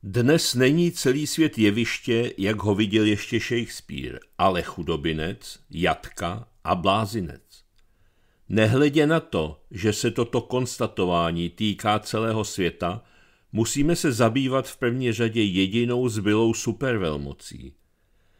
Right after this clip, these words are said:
V této souvislosti si pak jistě leckdo položí otázku, zda jiná velmoc, která tuto pozici ztratila,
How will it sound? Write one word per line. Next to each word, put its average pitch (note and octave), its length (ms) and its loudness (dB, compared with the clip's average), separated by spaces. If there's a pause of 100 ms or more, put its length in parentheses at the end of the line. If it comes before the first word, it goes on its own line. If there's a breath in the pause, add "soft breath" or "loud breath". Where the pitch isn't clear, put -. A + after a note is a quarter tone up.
(160)
V - 100 -20
této A#2 260 4
souvislosti B2 1040 2
si A2 200 0
pak A2 220 -2
jistě A#2 340 -2
leckdo G#2+ 480 0
položí A2+ 440 0
otázku, G2 840 -2 (360 soft breath)
zda G2 280 0
jiná C3 380 2
velmoc, B2 640 0
která G#2 400 2
tuto G2+ 340 0
pozici G2 520 -2
ztratila, G2+ 760 -4